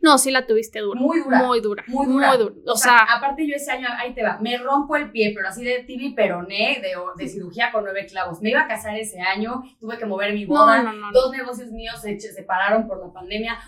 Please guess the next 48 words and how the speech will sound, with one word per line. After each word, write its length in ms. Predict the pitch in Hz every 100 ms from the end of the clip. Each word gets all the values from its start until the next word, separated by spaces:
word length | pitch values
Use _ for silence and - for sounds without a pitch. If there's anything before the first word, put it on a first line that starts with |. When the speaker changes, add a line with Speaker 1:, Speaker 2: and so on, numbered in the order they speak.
| -
Speaker 2:
O 80 |
sea, 160 | 247 240
yo 100 | 247
le 140 | 285
gritaba 400 | 254 214 214 214 226
a 40 |
Dios, 160 | 226 214
así, 280 | 233 214 -
"¿Por 400 | 302 302 - -
qué? 140 | 330 370 403 - - -
Es 180 | 277
personal". 680 | 254 339 330 320 240 247 277
O 40 | 208
sea, 120 | 214
deberías, 320 | 208 208 240 320 -
deberías 380 | 208 208 254 262
haberme 280 | 277 262 262
escuchado, 460 | - 208 208 214
yo 140 | 240 233
parecía 280 | 226 208
una 140 | 214 220
loca, 440 | 214 208 220 220 -
cómo 220 | 208 240
lloraba, 420 | 208 180 202 185
me 80 | 175
lo 100 | 175
tomé 180 | 190 240
muy 180 | 262
personal. 500 | 285 277 214 - -
Speaker 1:
Yo 160 | 240 277
me 160 | 285 294
hubiera 400 | 285 254 247 247
aventado, 640 | 233 220 220 220 220 _
o 80 | 214
sea, 280 | - 220 202
por 120 | 226
la 100 | 220
ventana, 420 | 220 226 240 214
o 60 | 226
sea, 260 | - 233 -
pobrecita 540 | 247 247 240 240 - 208
de 80 |
ti. 120 | 208 _ _ - - -
Speaker 2:
¿Sabes 240 | 381 440 -
qué 80 | 311
pasa? 300 | 254 262 277
Que, 280 | 214 208
que 460 | _ 220 208 208 -